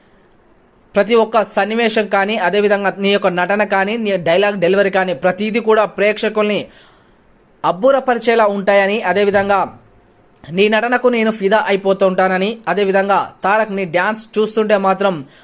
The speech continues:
మాకే డ్యాన్స్ వేయాలన్నంత కోరికగా ఉందని" ఈ సందర్భంగా రోజా గారు మాట్లాడడం జరిగింది. రోజా గారు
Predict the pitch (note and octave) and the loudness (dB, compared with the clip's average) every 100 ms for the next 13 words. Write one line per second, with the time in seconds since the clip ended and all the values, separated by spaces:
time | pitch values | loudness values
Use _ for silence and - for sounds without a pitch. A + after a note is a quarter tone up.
0 | - C#3 F#3 A#3 C4 A3+ - _ _ - | -10 -2 -2 0 0 -2 -4 _ _ -8
1 | D3+ G3+ A#3+ A#3 A3 G#3+ G3+ G3+ F#3+ G#3 | -2 -2 -2 -2 0 -2 -2 -2 0 0
2 | A3 A3 G#3 F#3+ F#3+ G3 A3+ - - G3 | 0 2 2 2 0 0 -2 -8 -10 -6
3 | F#3 F#3+ G#3 G3 G3 G3 F3+ G3+ G#3 G3+ | -4 0 0 0 0 0 2 2 2 2
4 | G3 F3+ F3+ F#3 F3+ F3+ F3+ F3 D#3 F#3+ | 2 0 0 0 0 0 0 -2 0 2
5 | G3+ G3 F#3+ | 2 2 0